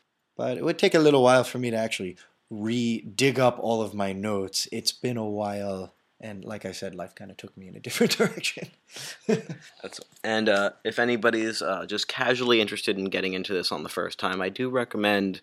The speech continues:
Speaker 2: taking a look at a book called The Sea in the Jungle by H M Tomlinson. It's, uh, not a very well-known book, but it is an excellent book by, uh,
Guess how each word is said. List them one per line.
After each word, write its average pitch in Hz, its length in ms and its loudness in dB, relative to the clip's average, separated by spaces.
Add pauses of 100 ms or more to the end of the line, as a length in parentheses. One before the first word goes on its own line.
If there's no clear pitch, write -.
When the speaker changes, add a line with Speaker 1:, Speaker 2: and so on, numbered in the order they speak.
(340)
Speaker 2:
taking 113 260 6
a 110 60 4
look 104 180 4
at 104 80 2
a 98 60 0
book 101 240 2
called 95 340 2
The 101 80 -2
Sea 107 300 0
in 101 140 0
the 95 80 -2
Jungle 95 440 0
by 90 220 -2
H 92 240 -4
M 87 180 -8
Tomlinson. 87 840 -4 (440)
It's, - 280 2
uh, 104 220 4
not 131 160 2
a - 40 -4
very 131 140 6
well-known 127 420 2
book, 123 280 4
but 117 120 4
it - 60 0
is 117 120 0
an 120 100 0 (100)
excellent 143 500 -2
book 107 260 2
by, 104 220 4
uh, 95 240 -2